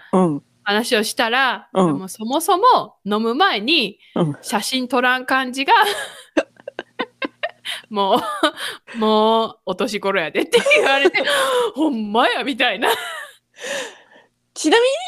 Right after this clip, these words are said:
Speaker 1: やけど、
Speaker 2: うん。
Speaker 1: 還暦すぎた、
Speaker 2: うん。
Speaker 1: 私の母でも、
Speaker 2: うん。
Speaker 1: 飲む前に撮ってたからね。
Speaker 2: うっそ。
Speaker 1: ほんと。
Speaker 2: 嘘でしょ？
Speaker 1: そう。私に、今からこれ飲むよって送るために、
Speaker 2: うん。
Speaker 1: 私の母で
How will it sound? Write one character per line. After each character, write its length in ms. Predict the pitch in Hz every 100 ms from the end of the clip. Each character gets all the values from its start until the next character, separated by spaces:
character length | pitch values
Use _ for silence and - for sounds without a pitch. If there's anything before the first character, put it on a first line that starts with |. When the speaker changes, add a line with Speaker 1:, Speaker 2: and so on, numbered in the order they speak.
| 659
Speaker 1:
や 60 | 294
け 120 | 190
ど、 300 | 196 175 147
Speaker 2:
う 40 |
ん。 240 | 240 208 214 _ _ _ -
Speaker 1:
還 280 | - 381
暦 180 | 453 453
す 160 | - 539
ぎ 80 | 415
た、 320 | - 170 - -
Speaker 2:
う 60 | 233
ん。 280 | 220 196 233 - -
Speaker 1:
私 240 | 202 415
の 80 | 480
母 400 | - 392 508 554
で 100 | 247
も、 220 | 175 190 226
Speaker 2:
う 60 |
ん。 200 | 220 190 - _ _ _ _ _ 240
Speaker 1:
飲 100 | 320
む 100 | 302
前 140 | 202
に 100 | 160
撮 80 | 208
っ 40 |
て 120 | -
た 100 | -
か 100 | 156
ら 120 | 78 -
ね。 200 | 226 311
Speaker 2:
う 100 | 269
っ 40 | 554
そ。 520 | - - - - 185 - _
Speaker 1:
ほ 260 | 277 285 269
ん 120 | 233
と。 260 | 233 175 - _ -
Speaker 2:
嘘 400 | 349 554 - 554
で 120 | 359
し 120 | -
ょ？ 260 | 208 466 - - -
Speaker 1:
そ 220 | - 156
う。 60 | - _
私 340 | - 202 220 180
に、 280 | 175 180 - _ _ -
今 200 | 202 202
か 100 | 160
ら 100 | 151
こ 140 | -
れ 80 | 190
飲 60 | 202
む 80 | 196
よ 120 | 185
っ 20 | 233
て 120 | 196
送 180 | 175 208
る 60 |
た 140 | 233 262
め 120 | 302
に、 320 | 294 359 -
Speaker 2:
う 80 | 208
ん。 200 | 202 185 _ _ _ _ _ _
Speaker 1:
私 280 | - - 466
の 80 | 453
母 120 | - 523 523 523
で 100 | 508